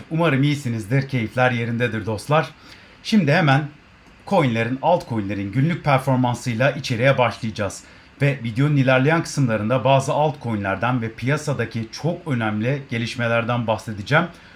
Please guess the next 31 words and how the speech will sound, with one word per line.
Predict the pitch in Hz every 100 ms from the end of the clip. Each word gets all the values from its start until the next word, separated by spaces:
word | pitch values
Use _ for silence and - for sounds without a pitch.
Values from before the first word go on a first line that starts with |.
| - -
Aynı | 151 160
zamanda | 135 113 123 123
bazı | 147 143 120
grafiklerde | 131 131 - 131 123 113 120
de | 147 151 - -
yeni | 110 123 139
haberler | 123 117 123 123 127
var | 110
arkadaşlar. | 107 104 107 101 - 160 - - -
Bunları | 151 139 135
kaçırmamak | 147 143 135 120 113
için | - 156 160 -
videoyu | 123 113 113
sonuna | 113 135 135
kadar | 127 123 139
izlemenizi | 139 107 113 113 120 -
tavsiye | 131 - 123
ederim. | 113 117 156 - - -
Ayrıca | 160 170 156 120 147 - - -
içeriye | - 175 135
geçmeden | 139 - 127 107 110
önce | 107 117 160 160 - 131
videoyu | 127 110 101
beğenebilirsiniz | 139 131 127 123 - 120 165 165 -
ve | 113
hesabımı | 123 139 135 110 -
takip | 135 113 135
etmiyorsanız | 147 113 107 131 139 139
takip | 107 104 123 -
edebilirsiniz | 131 123 120 - 107 104
arkadaşlar. | 101 113 107 - 175